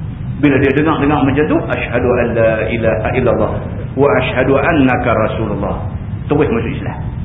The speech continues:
Ini cerita Al-Abbas ni, maka selamat dia daripada hukum bunuh. Walaupun begitu, Nabi sallallahu alaihi wasallam kenakan juga tebusan kepada dia. Supaya tak timbul fitnah. Orang kata, "Cuba tengok Nabi,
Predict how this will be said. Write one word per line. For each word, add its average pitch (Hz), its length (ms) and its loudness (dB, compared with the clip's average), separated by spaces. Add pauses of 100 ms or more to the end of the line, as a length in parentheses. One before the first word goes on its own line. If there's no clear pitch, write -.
(220)
Ini 143 260 0
cerita 135 320 0
Al-Abbas 113 640 -2
ni, 196 80 -2
maka 165 300 -2
selamat 139 420 0
dia 120 160 2
daripada 123 380 2
hukum 120 260 2
bunuh. 92 260 -4 (920)
Walaupun 302 640 2
begitu, 269 320 0 (580)
Nabi 143 400 2
sallallahu 120 480 0
alaihi 113 380 0
wasallam 120 420 0
kenakan 131 540 2
juga 123 220 2 (520)
tebusan 131 440 0 (120)
kepada 104 320 0
dia. 127 140 -6 (960)
Supaya 156 720 2
tak 147 160 0
timbul 147 260 2
fitnah. 143 320 0 (380)
Orang 127 260 2
kata, 160 300 2
"Cuba 139 160 2
tengok 139 340 0
Nabi, 143 300 0